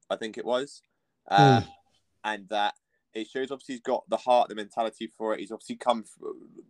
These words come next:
Speaker 1: similar to Izzy, he took his time before getting to the U F C. Um, obviously had a lot of, obviously, a big reputation beforehand. So, obviously, again, three fights into getting the world championship title was fantastic.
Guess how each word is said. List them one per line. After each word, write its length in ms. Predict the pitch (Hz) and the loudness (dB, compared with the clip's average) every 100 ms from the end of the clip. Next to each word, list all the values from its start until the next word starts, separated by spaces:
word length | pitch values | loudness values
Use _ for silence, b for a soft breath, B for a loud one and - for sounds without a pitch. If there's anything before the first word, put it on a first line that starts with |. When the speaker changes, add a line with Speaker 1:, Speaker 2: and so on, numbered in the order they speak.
| - | -20
Speaker 1:
similar 280 | - 127 120 | -6 -4 -2
to 200 | - 131 | -2 2
Izzy, 220 | 117 107 | 2 2
he 140 | 104 101 | 0 -4
took 180 | 117 | -6
his 100 | 120 - | -6 0
time 260 | - 117 | 4 4
before 260 | 101 - 101 | 2 0 4
getting 300 | 104 92 101 | 4 2 0
to 80 | - | -4
the 60 | 101 | 2
U 120 | 101 | 4
F 80 | 92 | 4
C. 460 | - 208 92 92 - _ _ - | 2 4 4 2 -4 _ _ 6
Um, 640 | 98 98 98 101 95 98 - | 8 10 8 4 -4 -16 -16
obviously 280 | 95 - | -16 -14
had 80 | 92 | -12
a 20 | |
lot 200 | 95 104 - | -4 -2 -2
of, 120 | 95 | -4
obviously, 240 | 95 - 92 | -6 -6 -8
a 60 | - | -4
big 180 | 104 | -4
reputation 520 | 98 - - 98 - 90 | -2 -8 -6 -8 -8 -14
beforehand. 500 | 87 101 85 80 78 | -10 -4 -2 -2 -4
So, 140 | - | -12
obviously, 220 | 87 95 | -8 -8
again, 300 | 85 110 87 | -4 0 -2
three 240 | 78 - 113 | -4 -8 -8
fights 420 | - 107 73 - | 0 2 2 -4
into 180 | 87 82 | -16 -12
getting 160 | - | -10
the 80 | 87 | -8
world 220 | 90 90 | -6 -6
championship 600 | - 98 92 85 - 67 - | -4 -8 -8 -14 -10 -10 -2
title 200 | 90 - | -2 -2
was 140 | - | -6
fantastic. 640 | - 82 90 82 - 71 | -10 -10 -10 -12 -8 -6